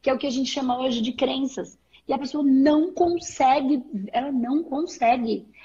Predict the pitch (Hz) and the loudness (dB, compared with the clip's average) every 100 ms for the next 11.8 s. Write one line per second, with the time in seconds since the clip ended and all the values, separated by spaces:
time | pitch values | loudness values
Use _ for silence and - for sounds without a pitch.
0 | _ 247 262 247 247 294 208 262 269 220 | _ -2 0 -4 -4 -2 2 2 4 0
1 | 240 294 339 - 262 254 262 220 202 180 | 0 -2 -2 -4 -4 -2 -4 -4 -6 -8
2 | - _ 247 269 330 359 370 381 339 302 | -18 _ -2 2 0 0 -4 -2 0 0
3 | 254 208 180 170 175 - _ 220 220 254 | 0 -2 -2 -8 -14 -20 _ -6 -4 -6
4 | 277 269 - 240 233 302 - - 320 359 | -4 -4 -4 -2 -2 -2 -4 0 2 2
5 | 311 - 269 254 262 214 220 214 196 180 | -2 -4 -8 -8 -12 -6 -4 -4 -4 -4
6 | - _ _ _ 285 302 330 302 277 247 | -6 _ _ _ -2 2 2 2 0 0
7 | 294 339 311 320 294 285 262 254 240 202 | 2 0 0 -2 -4 -4 -4 -4 -6 -4
8 | 214 208 214 202 208 - 208 - 214 202 | -2 -2 -4 -6 -8 -8 -8 -2 -2 0
9 | 202 - _ _ - 185 254 - - 269 | -4 -6 _ _ -8 0 0 0 -2 -2
10 | 233 226 214 - - _ _ _ _ 208 | 0 0 0 -2 -12 _ _ _ _ -4
11 | 208 202 208 208 185 165 180 | -2 -2 -2 -2 -2 -6 -12